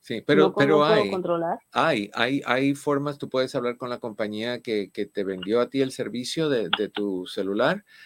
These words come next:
Speaker 1: y ellos te dicen cómo poner lo que le llaman parental control, o sea, controles de padres, y que no, que bloquea
Speaker 2: Ah.
Speaker 1: todo ese tipo de cosas. Pero acuérdate que los, los que quieren que el mensaje llegue,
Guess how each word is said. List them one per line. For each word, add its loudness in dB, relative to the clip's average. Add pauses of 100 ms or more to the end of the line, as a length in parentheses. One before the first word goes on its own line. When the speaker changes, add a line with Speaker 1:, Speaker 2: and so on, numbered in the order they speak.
(220)
Speaker 1:
y -2
ellos 0
te 0
dicen -4
cómo 0
poner -2
lo -4
que -6
le 2
llaman -2
parental -2
control, -8
o -16 (260)
sea, -6
controles 0
de -2
padres, -6 (400)
y -4
que -2
no, -2
que 0
bloquea 4
Speaker 2:
Ah. 4
Speaker 1:
todo 4
ese -2
tipo -2
de 2
cosas. 0
Pero 0
acuérdate 2
que 2
los, 0
los -6
que -8
quieren 2
que 4
el 2
mensaje 0
llegue, 2